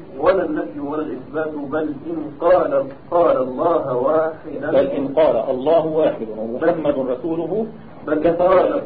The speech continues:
Speaker 1: "نعم، الله واحد ومحمد رسوله"، كفى.
Speaker 2: طبعا هذا كل التفريعات هذه مبنية على مذهب المالكية. أما عند الشافعية كما نبهنا سابقا يشترطون أمورا كثيرة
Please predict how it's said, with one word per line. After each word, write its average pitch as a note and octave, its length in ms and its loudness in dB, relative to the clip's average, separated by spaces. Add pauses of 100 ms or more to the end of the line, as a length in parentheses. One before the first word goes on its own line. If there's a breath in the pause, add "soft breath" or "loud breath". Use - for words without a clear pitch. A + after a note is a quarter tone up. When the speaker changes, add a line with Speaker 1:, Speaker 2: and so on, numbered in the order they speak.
(100)
Speaker 1:
"نعم، A#2+ 140 -8 (140)
الله C#3+ 420 -4
واحد D#3 360 -4 (260)
ومحمد C#3 520 -6
رسوله"، D#3+ 920 -6
كفى. C3 460 -8 (100)
Speaker 2:
طبعا F3 260 0
هذا F#3 220 6
كل F#3+ 320 2
التفريعات D#3+ 640 -2
هذه E3 260 2
مبنية E3 260 -4
على D3 160 -2
مذهب D#3 280 0
المالكية. C#3+ 640 -2
أما C#3+ 160 -4
عند D3 160 -2
الشافعية D#3+ 540 -2
كما C#3+ 260 -2
نبهنا C#3 440 0
سابقا D#3 340 0
يشترطون D3+ 640 0
أمورا E3 220 -2
كثيرة D3 520 0